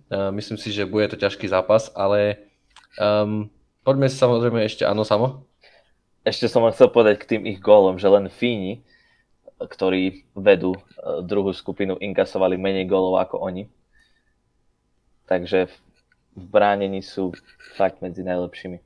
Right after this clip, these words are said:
Speaker 1: Áno, aby pre upresnenie, tak, e, keď natáčame tento podcast, tak je nedeľa, obed, keby náhodou niečo nesedelo v,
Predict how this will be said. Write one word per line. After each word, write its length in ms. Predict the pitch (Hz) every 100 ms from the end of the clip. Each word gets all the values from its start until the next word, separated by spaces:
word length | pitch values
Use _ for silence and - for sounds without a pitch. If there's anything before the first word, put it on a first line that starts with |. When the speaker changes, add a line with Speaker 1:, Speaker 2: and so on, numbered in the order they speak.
| _ - _ _ _ _ _ _ _ _ _ _ _ _ _ _ _
Speaker 1:
Áno, 160 | 107 107
aby 320 | 101 104 98
pre 160 | - 104
upresnenie, 640 | 104 107 107 110 104 107
tak, 320 | 104 - -
e, 400 | - 82 90 90 - _ _ _ _ -
keď 80 | 92
natáčame 560 | 98 101 101 104 98
tento 240 | 95 101 98
podcast, 400 | 98 - 98 -
tak 80 | 95
je 80 |
nedeľa, 480 | 92 98 104 98 92
obed, 400 | 101 101 120 - - _ - - _ _ -
keby 160 | 98
náhodou 320 | 98 101 104
niečo 240 | 104 101 110
nesedelo 560 | 101 113 104 104
v, 40 | 107